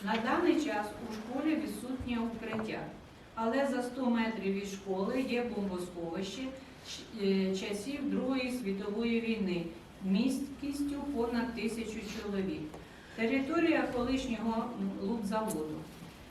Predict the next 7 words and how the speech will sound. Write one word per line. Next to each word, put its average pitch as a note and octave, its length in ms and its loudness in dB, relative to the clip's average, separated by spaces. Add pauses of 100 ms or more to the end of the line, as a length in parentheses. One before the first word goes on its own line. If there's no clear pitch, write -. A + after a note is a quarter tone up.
(440)
Але C#4 280 6
місцева B3 540 4
влада C4+ 540 2
не A3 140 2
відновила A3 640 2
його F#3+ 380 0
роботу. D#3 420 -4